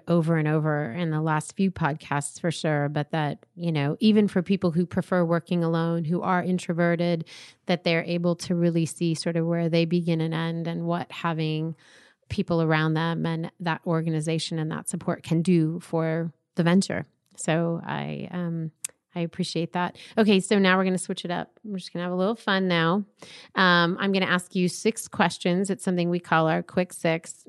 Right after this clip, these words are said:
just a way for our audience to get to know you a little bit more. Uh, and so just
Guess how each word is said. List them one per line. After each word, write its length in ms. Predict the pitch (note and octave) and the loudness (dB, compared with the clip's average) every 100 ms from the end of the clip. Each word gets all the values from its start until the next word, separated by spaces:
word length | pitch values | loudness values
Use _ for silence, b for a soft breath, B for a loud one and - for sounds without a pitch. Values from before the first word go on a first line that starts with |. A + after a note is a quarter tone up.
| A#3 | -8
just 240 | F#3 - | -4 0
a 60 | F#3 | 2
way 240 | E3+ D#3+ | 4 4
for 160 | - E3+ | 2 2
our 160 | D#3 | 4
audience 340 | E3+ E3 F3 - | 2 0 -2 -2
to 100 | F3 | -6
get 140 | E3 | -4
to 100 | - | -2
know 120 | F3 E3+ | 0 2
you 200 | F3 F3 | 0 0
a 60 | |
little 180 | F3 F3 | 0 -2
bit 160 | F3 F3 | -2 0
more. 320 | F3 F3 G3 _ B B B B - | 0 0 -2 _ B B B B 0
Uh, 480 | G3 F#3 F3+ F3 - | 2 4 2 0 -2
and 120 | G3 F#3+ | 0 4
so 80 | |
just 420 | G#3 G#3+ - - | 6 4 0 -14